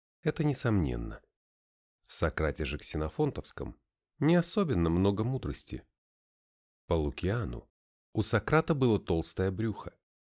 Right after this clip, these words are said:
а это не относится к признакам гения. Впрочем, с таким же правом можно сомневаться в высоких умственных способностях и всех тех,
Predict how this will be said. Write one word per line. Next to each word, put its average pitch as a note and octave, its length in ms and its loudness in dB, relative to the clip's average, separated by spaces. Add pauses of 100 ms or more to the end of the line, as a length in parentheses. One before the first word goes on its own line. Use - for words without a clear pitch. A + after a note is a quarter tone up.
(260)
а E2+ 160 4
это D2+ 260 0
не F2+ 140 2
относится A2 640 -2
к - 100 -16
признакам D#2+ 540 -2
гения. E2 500 -4 (840)
Впрочем, C#3 460 0 (460)
с - 100 -12
таким F3 320 2
же E3+ 100 0
правом C#3 320 4
можно A#2 300 4
сомневаться G#2 600 2
в G2 100 2
высоких G2 520 -2
умственных F#2+ 480 2
способностях F#2+ 840 0
и G2+ 80 -2
всех - 340 -4
тех, - 360 -4